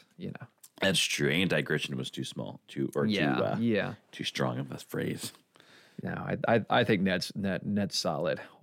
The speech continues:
Speaker 1: Oakley dokley, number three. Uh, what movie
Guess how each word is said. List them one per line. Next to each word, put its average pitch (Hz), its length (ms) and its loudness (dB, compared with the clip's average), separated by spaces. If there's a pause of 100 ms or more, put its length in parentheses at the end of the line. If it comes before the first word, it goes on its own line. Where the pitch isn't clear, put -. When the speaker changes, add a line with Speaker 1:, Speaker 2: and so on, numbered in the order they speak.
(360)
Speaker 1:
Oakley 147 220 2
dokley, 147 560 4
number 143 240 4
three. 147 560 4 (920)
Uh, 104 400 2
what 180 280 4
movie 147 580 6